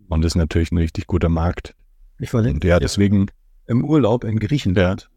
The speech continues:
Speaker 1: Ja.
Speaker 2: Und
Speaker 1: Okay.
Speaker 2: da ist mir auf im November. Und da war das Wetter noch sehr, sehr gut. Und da ist mir auch aufgefallen, dass die, die Häuser haben alle vorne so eine, so eine Markise und die ist auch den ganzen Tag eigentlich geschlossen.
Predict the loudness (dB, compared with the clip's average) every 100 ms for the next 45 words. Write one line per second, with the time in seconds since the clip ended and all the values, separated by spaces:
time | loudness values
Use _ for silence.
0 | -12 -8 -8 -4 -2 0 2 0 0 -2
1 | -2 -2 0 0 2 2 0 -4 _ _
2 | _ _ _ -8 -4 -2 -2 0 -2 0
3 | 0 2 0 0 0 0 0 0 2 2
4 | 0 -2 -6 -8 -8 -2 2 2 0 -2
5 | -2 -2 -2 -2 0 2 2 2 0 0
6 | -2 -2 -2 0 0 0 0 0 -4 _
7 | _ _ _ -2 0 0 -2 -4 -2 0
8 | -2 -2 -6 -2 0 0 0 0 2 2
9 | 0 -2 -2 0 -2 -2 -2 0 -2 -4
10 | -2 -2 -4 -10